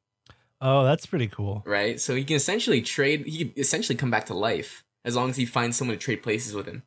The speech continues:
Speaker 1: Mm, mm-hmm.
Speaker 2: Um, of course,
Speaker 1: Yeah, that's, that's good.
Speaker 2: this is within a certain range. It has to be, like, touch, like, touch level.
Speaker 1: Right.
Speaker 2: Um, yeah, I, I thought to myself, like, is his stand really just him floating inside the picture?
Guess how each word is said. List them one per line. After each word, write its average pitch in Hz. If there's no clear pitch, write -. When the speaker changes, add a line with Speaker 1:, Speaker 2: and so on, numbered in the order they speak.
Speaker 1:
Mm, 117
mm-hmm. 113
Speaker 2:
Um, 101
of -
course, 120
Speaker 1:
Yeah, 113
that's, 123
that's 123
good. 110
Speaker 2:
this 131
is 151
within 131
a 120
certain 117
range. 101
It 123
has 135
to 143
be, 127
like, 107
touch, -
like, -
touch -
level. 95
Speaker 1:
Right. 113
Speaker 2:
Um, 90
yeah, 123
I, 123
I -
thought 156
to 165
myself, 120
like, 104
is 151
his -
stand 180
really 165
just 151
him 139
floating 127
inside 123
the 95
picture? 135